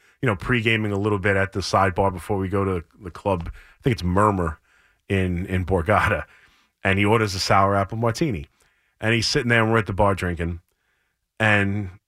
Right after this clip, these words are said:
some, you know, fan approaches him. He's like, "Hey, you Mark Malusis from S N Y?" And I s-, <laughs> so Mark turns around so fast and makes sure to cover that drink and starts sl-,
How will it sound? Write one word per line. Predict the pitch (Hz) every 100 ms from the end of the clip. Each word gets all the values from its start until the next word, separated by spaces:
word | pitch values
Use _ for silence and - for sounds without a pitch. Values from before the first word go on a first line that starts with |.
| -
some, | - 120 117 147
you |
know, | 123
fan | - - 123 127
approaches | 104 120 143 110 85
him. | 85
He's | 95
like, | 104
"Hey, | 170 190
you | 240
Mark | 269 254 -
Malusis | 196 214 - 196 - - _ - _
from | - 165
S | 175 180
N | 170
Y?" | 170 175 175 _ _ _ _ _ _ _ -
And | 120 117 104 92 _ -
I |
s-, | 104 - - -
<laughs> | 110
so | - - 151 160 156 139 165 151
Mark | 170 151 170 - _ _ _ _ _ _ -
turns | - 175 196 175
around | 165 143 131 117 101
so | - 135 156
fast | 147 135 101 85 - - _ _ _ _ _ -
and | 117 113 110
makes | 131 151
sure | - 160 120
to |
cover | - - 156 151
that | 131 120
drink | 107 98 82 _
and | 104 107
starts | - 123 107
sl-, | - -